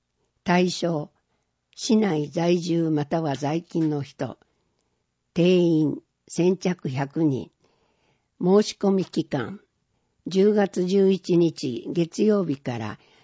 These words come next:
十一月十二日金曜日。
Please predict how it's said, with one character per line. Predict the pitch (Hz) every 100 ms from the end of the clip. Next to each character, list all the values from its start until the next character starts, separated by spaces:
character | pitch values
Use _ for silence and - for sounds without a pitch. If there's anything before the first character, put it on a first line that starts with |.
| _
十 | 170 190 208
一 | 202 -
月 | 175 180 - 165
十 | 165 170
二 | 175 170
日 | 156 151 - - 113 - -
金 | 170 165
曜 | 165 147 127 -
日。 | -